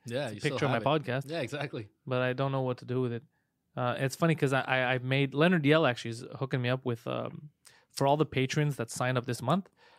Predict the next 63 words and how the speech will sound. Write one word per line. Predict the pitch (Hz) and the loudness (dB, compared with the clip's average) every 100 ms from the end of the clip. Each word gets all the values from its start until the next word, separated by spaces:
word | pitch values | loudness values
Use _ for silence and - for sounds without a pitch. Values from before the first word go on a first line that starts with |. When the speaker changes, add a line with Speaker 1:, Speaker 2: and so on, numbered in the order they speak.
| - | -6
Speaker 2:
I'm | 120 123 | -4 -4
sending | - 139 147 135 | 0 2 4 2
them | 127 | 2
all | 120 127 | 2 2
p-, | - - | 0 -4
autograph | 131 135 131 123 - | 0 0 2 -2 -2
posters. | 127 - - - _ _ - | -4 -4 -10 -16 _ _ -8
Speaker 1:
Oh, | 175 | -4
Speaker 2:
So | |
Speaker 1:
awesome. | 117 120 123 | -2 -2 -4
Speaker 2:
it's | - | 0
little | 139 | 0
posters | - 139 147 | 0 -2 -2
that | 139 | -2
he | 143 | -2
ma-, | 143 135 | -4 -2
that, | 127 123 | 0 2
uh, | 123 123 117 - | 2 0 0 -2
I | 50 | -4
designed | 127 127 127 143 127 | 0 2 4 4 2
and | 110 | -2
he | 123 | -2
printed | 143 143 170 | 0 0 0
for | 185 | 0
me. | 220 233 _ _ _ _ _ _ _ - - | -2 -4 _ _ _ _ _ _ _ -10 -6
I'm | |
signing | 120 131 156 175 | -2 2 4 4
them, | 185 175 147 - | 4 0 -4 -6
"Thank | 127 123 123 | -4 -4 -4
you," | 123 | -4
this | 117 127 | -6 -2
and | |
that, | 156 | 0
and | 170 - | 0 -2
sending | 135 120 | -2 0
them | 131 | -2
out | 123 - | -2 0
anywhere. | 165 147 117 - - _ | 2 4 2 -2 -14 _
Even | 143 143 127 - | 0 0 0 -2
fans | 139 139 | 0 0
in | 127 | 0
the | 127 | -2
U | 127 | 0
K, | 139 | 2
like, | 143 127 | 2 0
they | 131 | 0
thought | 139 | 0
they | 135 | 0
weren't | 135 | -2
gonna | 127 | -2
get | 120 135 | 0 0
it | |
in | 156 | 2
the | |
U | 160 | -2
K. | - | 0
I | 151 | 0
said, | 180 | 2
"No, | |
anybody | 147 160 170 | 2 2 2
who | 120 | 0
signs | - 117 120 | -2 -4 -4
up, | 120 | -4